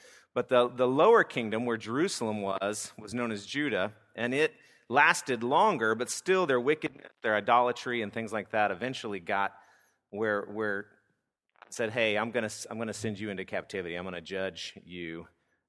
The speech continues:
and use another country to chastise you." And he used Babylon to do that. Uh,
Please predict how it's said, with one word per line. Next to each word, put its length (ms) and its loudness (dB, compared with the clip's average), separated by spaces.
and 300 -6
use 340 -4
another 240 -4
country 520 -6
to 100 -12
chastise 640 -4
you." 220 -8
And 100 -6
he 100 -10
used 640 -8
Babylon 540 0
to 80 -10
do 200 -8
that. 280 -4
Uh, 300 0